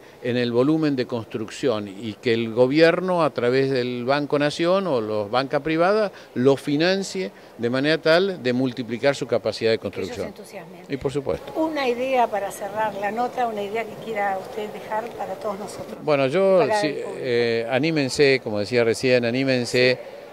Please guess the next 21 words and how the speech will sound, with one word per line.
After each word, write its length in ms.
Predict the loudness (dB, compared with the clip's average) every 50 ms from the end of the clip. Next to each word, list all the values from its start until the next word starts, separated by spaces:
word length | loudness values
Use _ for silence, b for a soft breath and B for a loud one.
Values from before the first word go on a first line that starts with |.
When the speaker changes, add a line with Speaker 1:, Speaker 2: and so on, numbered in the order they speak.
| B -6 0
Speaker 1:
a, 800 | 2 4 6 6 4 4 2 0 0 2 2 4 4 4 2
a 40 | 0 0
descubrir 600 | -2 -4 -4 -2 0 0 2 4 4 4 6 8
esto, 400 | 8 8 6 6 4 2 2 4
disfruten 480 | 4 2 2 2 0 0 2 2 2
este 220 | 2 4 4 2 2
momento, 680 | 2 2 2 2 2 2 2 2 6 6 8 8 6 B B B B B B B -18 -8
eh, 380 | -2 0 2 4 4 2 2 0 -2
que 100 | -2 -2
está 220 | 0 0 0 2 2
para 200 | 4 2 2 2
quedarse. 600 | 2 2 4 4 4 2 0 -4 -6 -6 -4 -4
O 80 | -4
sea, 180 | -2 -2 -2 0
yo 160 | 0 -2 -4
creo 320 | -2 2 4 4 4 4
que 320 | 2 2 4 4 4 2 B B B B B B -8
el 160 | -6 -4 -4
crédito 500 | -2 2 4 4 4 2 2 0 0 0 0
inmobiliario, 840 | 0 -2 -2 -2 -2 0 2 4 4 4 4 2 2 2 0 0 B B B B B B B B -10 -6
eh, 1080 | -2 0 2 2 2 2 2 0 0 0 -2 -6 -8 -10 -10 -12 -12 -14 -14 -14 -14